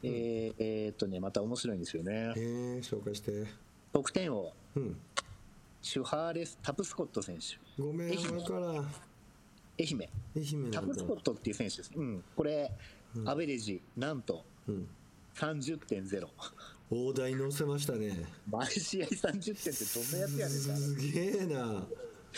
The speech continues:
Speaker 2: もうどんなチームであろうとすごいですよ、これは。
Speaker 1: なあ。
Speaker 2: 相手がどこだろうと。
Speaker 1: すごいな。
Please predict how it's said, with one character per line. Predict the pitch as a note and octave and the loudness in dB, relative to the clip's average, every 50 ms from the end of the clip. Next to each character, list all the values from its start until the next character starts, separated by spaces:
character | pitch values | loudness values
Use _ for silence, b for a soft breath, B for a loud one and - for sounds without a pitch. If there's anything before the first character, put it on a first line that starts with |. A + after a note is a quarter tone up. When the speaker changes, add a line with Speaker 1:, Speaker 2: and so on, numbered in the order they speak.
| B B B B | B B B B
Speaker 2:
も | D3 C#3+ | 2 2
う | B2 | 4
ど | C3 F#3+ C#4+ | 4 2 2
ん | E4 | 4
な | D4+ F#3+ D3+ | 2 2 2
チ | - - A3 | 2 0 2
ー | G#3+ | 2
ム | F#3+ | 4
で | C3+ C3+ A2 | 2 4 4
あ | A#2+ C#3 | 4 2
ろ | E3 G#3+ A#3 | 2 2 0
う | G#3 | 2
と | - C3+ | 2 0
す | A2+ - - A#2+ | 0 0 0 0
ご | C3+ D#3+ | 0 0
い | C3+ | 0
で | G#2+ G2+ | 0 -2
す | - G2 | -2 -2
よ、 | E2+ E2 | -4 -2
こ | - G2 | -2 -2
れ | F#2+ | 0
は。 | F#2 F#2 F2 - - - - A2+ | 0 -2 -4 -8 -10 -6 -4 -2
Speaker 1:
な | A2+ A#2 A#2 | 0 0 0
あ。 | A#2+ C3 C#3 D3 D3+ D3 C3+ A2+ G2+ F#2+ F#2 - - - - - - - - | 2 2 2 2 2 0 0 0 -2 -4 -4 -6 -8 -8 -8 -10 -14 -4 -2
Speaker 2:
相 | A#2+ C3 D3 D3 | 0 0 0 0
手 | - C#3+ | 0 0
が | A#2+ A2+ | 0 0
ど | G#2+ C3 C#3 | 0 0 0
こ | D3+ C#3+ | 2 0
だ | A#2+ G#2+ | 0 2
ろ | G2+ G2 F2+ | 2 0 -2
う | |
と。 | - - E2 D#2 - - - | -2 -2 -4 -6 -6 -10 -10
Speaker 1:
す | - - - - - - - - - - A#2 A#2 A#2 A#2+ A#2+ B2 B2 A#2+ | -10 -8 -8 -8 -8 -8 -6 -6 -6 -4 -2 -2 0 0 0 0 -2 0
ご | A2+ B2+ C3+ D3 F3 | 0 0 2 2 2
い | G#3+ A3+ F3+ | 2 2 2
な。 | C3+ | 2